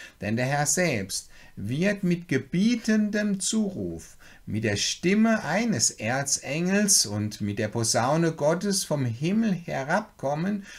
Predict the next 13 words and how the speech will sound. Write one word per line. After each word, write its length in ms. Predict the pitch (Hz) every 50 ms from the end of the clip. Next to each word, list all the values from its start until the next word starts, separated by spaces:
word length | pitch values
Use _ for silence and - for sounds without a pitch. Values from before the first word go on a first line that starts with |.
| - -
und 160 | - 131 135 139
die 160 | 135 127 -
Toten 440 | - - 170 180 196 208 196 233 208
in 180 | 175 143 123 -
Christus 680 | - - 180 196 190 - - 196 185 170 - - 110
werden 580 | 110 123 135 147 151 160 160 170 170 170 165 170
zuerst 640 | - - 120 - - - 117 131 143 147 - - 113
auferstehen. 720 | 110 117 117 - 123 117 - - - 95 90 92 101 110 - - - - - - -
Danach 520 | 101 104 113 131 147 175 196 196 196 -
werden 420 | 160 139 120 113 113 113 110 110 135
wir, 380 | 143 165 185 196 202 202 196
die 200 | 180 - 107 98
Lebenden, 840 | 95 92 101 120 156 175 185 185 190 180 170 170 165 160 160 156 160